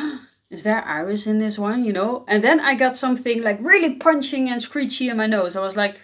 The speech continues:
"Uh, what is this?" Oh.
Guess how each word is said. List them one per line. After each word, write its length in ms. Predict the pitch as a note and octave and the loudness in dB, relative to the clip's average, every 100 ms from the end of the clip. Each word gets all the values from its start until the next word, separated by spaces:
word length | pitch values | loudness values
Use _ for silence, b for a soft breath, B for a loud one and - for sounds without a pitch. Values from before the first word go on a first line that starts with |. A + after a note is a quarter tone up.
| - | -4
"Uh, 240 | G#3+ F#3+ - b b b b b b b _ | -2 -2 -4 b b b b b b b _
what 160 | F#3+ F#3+ | -2 -2
is 140 | F#3 | -2
this?" 320 | D#3 - - - _ _ _ _ _ _ _ _ _ _ _ _ _ _ _ - | -4 -4 -6 -14 _ _ _ _ _ _ _ _ _ _ _ _ _ _ _ -10
Oh. 520 | G#3 B3+ C#3 - - | -8 -6 -6 -8 -12